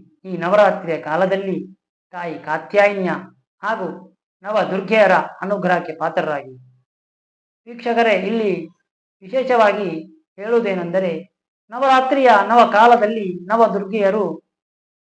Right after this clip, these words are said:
ಅನೇಕ ವಿಚಾರಗಳನ್ನು ಪ್ರತಿಪಾದಿಸಿ ಅವತಾರವೆತ್ತಿರುವುದರಿಂದ, ಆಯಾಯ ಅವತಾರಗಳಲ್ಲಿ ಕೆಲವೊಂದು ವಿಶೇಷ ಕಾರ್ಯಗಳು ಜರುಗುವುದರಿಂದ ನಿಮಗೆ ಮುಂಚಿತವಾಗಿ ಈ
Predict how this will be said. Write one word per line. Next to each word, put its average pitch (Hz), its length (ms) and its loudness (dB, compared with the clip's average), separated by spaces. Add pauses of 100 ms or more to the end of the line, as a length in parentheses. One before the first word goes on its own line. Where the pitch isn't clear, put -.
(260)
ಅನೇಕ 294 360 0
ವಿಚಾರಗಳನ್ನು 254 680 6
ಪ್ರತಿಪಾದಿಸಿ 208 760 0
ಅವತಾರವೆತ್ತಿರುವುದರಿಂದ, 185 1040 2 (720)
ಆಯಾಯ 254 480 2 (180)
ಅವತಾರಗಳಲ್ಲಿ 208 880 4 (800)
ಕೆಲವೊಂದು 226 420 -2
ವಿಶೇಷ 208 440 4 (120)
ಕಾರ್ಯಗಳು 196 500 2
ಜರುಗುವುದರಿಂದ 170 680 -2 (1500)
ನಿಮಗೆ 262 240 -6
ಮುಂಚಿತವಾಗಿ 254 760 4
ಈ 240 260 -4